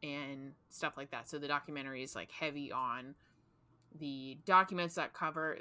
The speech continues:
got covered up, and, um, the main whistleblower, he's very much like, "I am the whistleblower, like, I'm the one that did this." Like, it was a, um, cop. They hired a cop as, like, their, um,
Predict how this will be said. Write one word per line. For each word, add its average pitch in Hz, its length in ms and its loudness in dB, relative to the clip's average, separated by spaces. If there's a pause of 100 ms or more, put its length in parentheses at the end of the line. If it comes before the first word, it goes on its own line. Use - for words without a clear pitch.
got 156 220 4
covered 160 280 -2
up, 147 380 4
and, 151 340 -6 (680)
um, 147 540 4 (560)
the 160 300 0
main 156 380 0
whistleblower, 151 880 0
he's 143 440 -8 (100)
very 147 260 -2
much 143 300 -6
like, 139 220 -4
"I 147 200 8
am 175 200 4
the 185 80 2
whistleblower, 156 640 0
like, 135 200 -6
I'm 135 200 -6
the 156 80 -6
one 156 80 -6
that 151 160 -6
did 147 140 -8
this." 143 320 -6
Like, 131 200 -10 (600)
it 160 80 -4
was 160 220 -2
a, 147 460 -2 (120)
um, - 380 -2 (460)
cop. 175 460 8 (140)
They 160 120 -2
hired 165 360 2
a 147 60 -2
cop 175 420 8
as, 151 180 -6
like, 143 260 -10
their, 143 260 -6
um, 131 440 -6